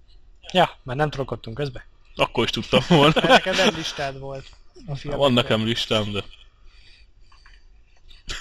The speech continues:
Speaker 1: YouTube lista. Azzal
Speaker 2: Ne-,
Speaker 1: nekem is.
Speaker 2: nem YouTube lista.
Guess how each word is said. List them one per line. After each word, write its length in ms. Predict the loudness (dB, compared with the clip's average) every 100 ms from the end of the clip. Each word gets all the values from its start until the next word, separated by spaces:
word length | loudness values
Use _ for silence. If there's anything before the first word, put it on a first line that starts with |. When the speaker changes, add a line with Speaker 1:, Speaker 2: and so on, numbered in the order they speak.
| -14 -18 -18 -4 -2 -2
Speaker 1:
YouTube 360 | -4 -4 -4 -4
lista. 260 | -4 -6
Azzal 420 | -4 0 2 4
Speaker 2:
Ne-, 80 | 4
Speaker 1:
nekem 220 | 4 2 2
is. 40 |
Speaker 2:
nem 200 | 4 4 4
YouTube 400 | 0 0 -2 0
lista. 280 | -2 -2 -6